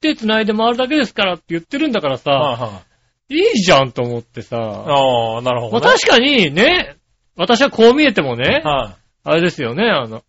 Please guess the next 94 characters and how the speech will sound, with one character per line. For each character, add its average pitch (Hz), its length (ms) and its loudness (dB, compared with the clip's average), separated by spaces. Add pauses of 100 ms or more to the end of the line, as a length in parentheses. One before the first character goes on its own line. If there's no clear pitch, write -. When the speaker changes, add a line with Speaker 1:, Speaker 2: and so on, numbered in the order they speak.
Speaker 1:
浅 160 220 -4
草 156 200 -4
カ-、 170 280 0
サ 160 140 -2
ン 165 60 -4
バ 165 100 0
カ 185 140 4
ー 175 60 4
ニ 156 60 -2
バ 135 120 0
ル 123 120 -6
に 120 60 -8
ね、 202 320 -2
出 196 240 -6
場 202 160 6
者 147 140 0
で 113 80 -4
す - 80 -12
か 120 80 -6
ら。 123 240 0
Speaker 2:
あ、 180 40 -2
そ 185 140 2
う 156 40 -4
で 131 80 -6
す - 100 -10
ね。 220 100 2
Speaker 1:
<laughs> 156 540 0
Speaker 2:
は 151 220 4
い。 - 20 2
Speaker 1:
出 247 60 4
場 233 60 6
経 240 180 6
験 170 200 4
あ 247 60 6
り 214 80 2
で 151 100 4
す - 100 -6
か 131 80 -4
ら 117 120 -4
ね。 196 200 0
Speaker 2:
浅 170 240 0
草 143 140 -6
サ 170 220 0
ン 170 40 -6
バ 165 120 0
カ 170 140 2
ー 165 60 0
ニ - 20 -2
バ 143 200 0
ル 123 80 -6
の 120 120 -6 (460)
準 233 200 4
優 240 80 2
勝 233 240 2
チ 240 100 -2
ー 226 40 0
ム 185 60 0
の 143 80 0
一 135 140 -4
員 156 100 -2
で 151 60 -2
す 151 80 -6
か 135 80 -2
ら 98 80 -6
ね。 214 140 4
Speaker 1:
そ 214 60 4
う - 20 0
で 151 100 2
す - 120 -6
よ。 185 160 0
Speaker 2:
は 202 320 4
い。 - 20 6
Speaker 1:
あ、 - 20 4
準 254 140 4
優 339 100 6
勝 226 140 4
だ 143 60 2
っ - 20 -6
た 131 100 0
の、 143 80 4
あ 147 80 4
れ。 117 80 4
Speaker 2:
<laughs> - 0 -
あ 156 260 2
の 208 120 6
時 208 180 2
準 165 140 -2
優 196 60 2
勝 160 180 0
で 120 80 -4
す - 60 -16
か 113 100 -2
ら。 107 240 -2
Speaker 1:
ね 196 240 2